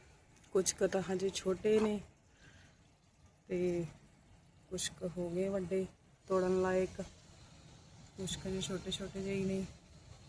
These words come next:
ਤੇ ਇਹ ਸ਼ਾਮ ਦਾ ਟਾਈਮ ਹੈ ਤਾਂ ਇਹਨਾਂ ਦੇ ਜਿਹੜੇ ਫੁੱਲ ਆ ਇਸ ਟਾਈਮ ਨਜ਼ਰ ਨਹੀਂ ਆ ਰਹੇ, ਨਹੀਂ ਤਾਂ ਫੁੱਲ ਦਿਨੇ ਖਿੜਦੇ ਹੁੰਦੇ ਆ।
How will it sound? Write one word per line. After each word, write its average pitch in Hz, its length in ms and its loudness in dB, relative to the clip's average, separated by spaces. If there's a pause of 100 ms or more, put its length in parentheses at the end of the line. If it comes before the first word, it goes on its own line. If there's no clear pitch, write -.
(880)
ਤੇ 202 120 4
ਇਹ 202 260 8
ਸ਼ਾਮ 185 380 6
ਦਾ 190 140 4
ਟਾਈਮ 185 320 6
ਹੈ 190 180 2 (160)
ਤਾਂ 196 120 0
ਇਹਨਾਂ 190 160 2
ਦੇ 196 120 2
ਜਿਹੜੇ 190 240 2
ਫੁੱਲ 185 380 4
ਆ 190 80 2
ਇਸ 185 120 -2
ਟਾਈਮ 185 200 2
ਨਜ਼ਰ 185 280 6
ਨਹੀਂ 190 220 8
ਆ 170 140 4
ਰਹੇ, 180 140 2 (600)
ਨਹੀਂ 190 100 2
ਤਾਂ 202 160 0
ਫੁੱਲ 185 440 6
ਦਿਨੇ 185 300 8
ਖਿੜਦੇ 180 340 4
ਹੁੰਦੇ 180 340 4
ਆ। 208 100 2